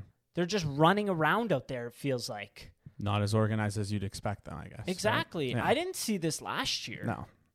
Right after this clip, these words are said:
Speaker 2: I, I, I, I don't know what it is. I, 'cause I, I, I know what you're referring to. I can't,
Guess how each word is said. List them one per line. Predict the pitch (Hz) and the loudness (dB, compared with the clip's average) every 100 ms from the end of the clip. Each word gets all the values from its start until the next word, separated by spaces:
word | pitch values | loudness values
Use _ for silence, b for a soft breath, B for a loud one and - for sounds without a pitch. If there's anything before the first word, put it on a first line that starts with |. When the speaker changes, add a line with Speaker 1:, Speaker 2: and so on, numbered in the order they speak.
| - | -4
Speaker 2:
I, | 113 113 - 110 | 0 0 -2 0
I, | 123 127 | 2 4
I, | 131 123 135 117 | 4 6 6 6
I | |
don't | 127 151 | 6 8
know | |
what | 160 110 | 8 6
it | 101 | 6
is. | 113 104 | 2 2
I, | 104 | -2
'cause | - 117 | 0 0
I, | 107 113 | 2 0
I, | 110 110 107 117 | 0 0 -2 0
I | |
know | 113 | 4
what | 123 | 6
you're | 117 107 | 6 2
referring | - 131 135 | 4 6 6
to. | 113 107 | 4 2
I | 107 | 2
can't, | 123 113 | 0 -2